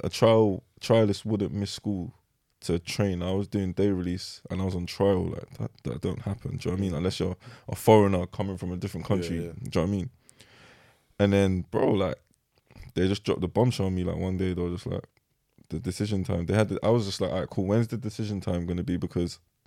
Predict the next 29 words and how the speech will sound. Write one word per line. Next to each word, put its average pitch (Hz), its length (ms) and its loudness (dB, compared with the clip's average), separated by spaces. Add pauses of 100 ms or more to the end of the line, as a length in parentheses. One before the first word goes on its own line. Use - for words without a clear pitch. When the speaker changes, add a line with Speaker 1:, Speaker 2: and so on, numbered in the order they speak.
(800)
Speaker 1:
I've 90 100 -2
been 101 140 2
here 92 80 -2
for, 95 120 -6
like, 85 140 -2
three 101 200 -2
months, 95 360 -6
nothing's 92 300 -6
been 87 160 -6
said. 90 280 -4 (680)
Then 82 120 -4
they 90 80 0
were 90 80 0
just 87 160 -6
like, 85 160 -4 (180)
"Oh, 90 380 -2 (180)
we're 90 100 -6
sorry, 90 360 -2
but - 320 -8
we're - 120 -4
not 85 140 -4
gonna 85 160 -2
give 85 180 -4
you 82 240 -6 (800)
a - 40 -18
contract." 110 540 -2 (720)
At - 100 -4
that 113 140 0
point, 107 360 0